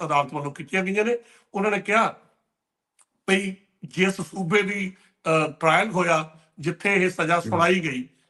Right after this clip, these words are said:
Speaker 1: ਇਹ ਹੱਕ ਤਾਂ ਉਹਨਾਂ ਕੋਲੇ ਸੀ ਵੀ ਸਜ਼ਾ ਮਾਫ਼ ਕਰਨੀ ਹੈ
Speaker 2: ਹੂੰ।
Speaker 1: ਜਾਂ ਨਹੀਂ ਕਰਨੀ। ਗੁਜਰਾਤ ਕੋਲ ਤਾਂ ਇਹ ਹੱਕ ਹੀ ਨਹੀਂ ਸੀ। ਇਹ ਸੱਤਾ ਦੀ ਦੁਰਵਰਤੋਂ ਸ਼ਬਦ ਉਹਨਾਂ ਨੇ ਵਰਤਿਆ,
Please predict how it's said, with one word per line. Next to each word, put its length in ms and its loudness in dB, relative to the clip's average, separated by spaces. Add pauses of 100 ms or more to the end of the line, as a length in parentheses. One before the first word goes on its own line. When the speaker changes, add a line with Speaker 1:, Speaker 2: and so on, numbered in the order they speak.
(120)
Speaker 1:
ਇਹ 180 2
ਹੱਕ 160 -2
ਤਾਂ 120 0
ਉਹਨਾਂ 200 2
ਕੋਲੇ 220 0
ਸੀ 200 -8 (400)
ਵੀ 120 -2
ਸਜ਼ਾ 220 -2
ਮਾਫ਼ 240 4
ਕਰਨੀ 240 -2
ਹੈ 60 2
Speaker 2:
ਹੂੰ। 40 0
Speaker 1:
ਜਾਂ 80 0
ਨਹੀਂ 160 -2
ਕਰਨੀ। 240 -4 (400)
ਗੁਜਰਾਤ 320 4
ਕੋਲ 160 0
ਤਾਂ 100 2
ਇਹ 140 4
ਹੱਕ 140 -8
ਹੀ 60 -6
ਨਹੀਂ 140 -4
ਸੀ। 160 -14 (560)
ਇਹ 140 -2
ਸੱਤਾ 440 0
ਦੀ 120 -4
ਦੁਰਵਰਤੋਂ 600 0
ਸ਼ਬਦ 320 -2
ਉਹਨਾਂ 180 -2
ਨੇ 100 0
ਵਰਤਿਆ, 380 -4